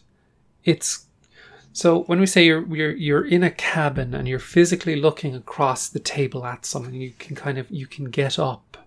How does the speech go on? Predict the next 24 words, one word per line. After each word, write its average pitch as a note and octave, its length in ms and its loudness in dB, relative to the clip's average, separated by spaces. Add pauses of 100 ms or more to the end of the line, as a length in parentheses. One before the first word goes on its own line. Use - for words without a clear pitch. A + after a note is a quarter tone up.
(200)
and B2+ 160 -4
move C3 220 -4
around B2+ 280 -4
the B2+ 80 -10
cabin. B2+ 360 -6
It's - 160 -12
like, C3+ 180 -2 (120)
it - 160 -8
has C#3+ 320 -6
this - 160 -6
whole D3 260 0
little C#3 480 2 (800)
escape D3 560 2
room C3+ 300 0
kind C#3 260 0
of B2 80 -6
set C3+ 320 2
up B2+ 320 0 (640)
within C#3+ 520 2
the C#3+ 80 -2
cabin. B2 460 -2
It's, - 320 -10
it's - 160 -12
very, B3+ 580 -2